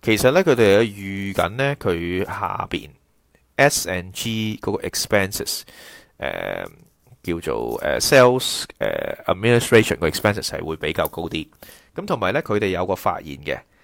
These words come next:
就係我都冇乜留意，因為冇睇得咁深入。就係個 booking 呢，原來呢，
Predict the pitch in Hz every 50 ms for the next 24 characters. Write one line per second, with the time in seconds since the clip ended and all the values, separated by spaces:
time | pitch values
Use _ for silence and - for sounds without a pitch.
0 | _ _ _ _ _ - 92 85 90 80 82 95 147 180 127 95 127 147 104 -
1 | - - 62 - - 65 58 58 76 113 131 98 71 - - _ _ 101 113 123
2 | - 110 87 95 - - - - - - - - 85 82 85 85 - - _ _
3 | - - - - - - _ _ - 113 101 104 104 95 92 90 - 143 131 -
4 | - - - _ - - 62 62 76 92 110 120 - _ _ _ _ _ 98 90
5 | 85 87 85 78 85 104 147 175